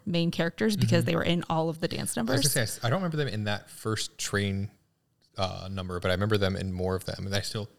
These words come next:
Speaker 2: did, did it say, do you look up to see how old they were?
Speaker 1: I did not look up to see how old they
Speaker 2: 'Cause I,
Speaker 1: were.
Speaker 2: I could not tell if they were, like, fourteen or, like,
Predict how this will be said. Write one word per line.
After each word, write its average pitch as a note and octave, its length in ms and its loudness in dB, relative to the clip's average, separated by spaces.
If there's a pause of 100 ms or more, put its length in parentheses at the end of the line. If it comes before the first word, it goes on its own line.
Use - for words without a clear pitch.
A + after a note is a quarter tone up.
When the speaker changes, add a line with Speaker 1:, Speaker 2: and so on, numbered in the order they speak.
Speaker 2:
did, A2+ 140 -2
did G2 120 0
it G2 80 -4
say, C3 340 0
do A2 60 -6
you G#2 60 -2
look G#2+ 160 2
up A2+ 80 -4
to - 80 -8
see A2 100 0
how G#2+ 80 2
old F#2 220 -10
they G#2 100 -6
were? A2 260 -4 (400)
Speaker 1:
I F#3 80 8
did F3 140 0
not E3 140 6
look - 120 -2
up - 100 -8
to - 60 -4
see G#3 80 -4
how - 100 -4
old G2 120 -4
they - 80 0
Speaker 2:
'Cause A#2+ 80 4
I, G2 40 4
Speaker 1:
were. - 140 0 (220)
Speaker 2:
I A2 80 2
could B2 180 0
not B2 140 -2
tell G#2 220 -4
if B2 100 -8
they G#2 100 -2
were, G2 140 -2
like, F#2+ 180 -4
fourteen A#2 840 0
or, G#2 120 2
like, F#2+ 140 0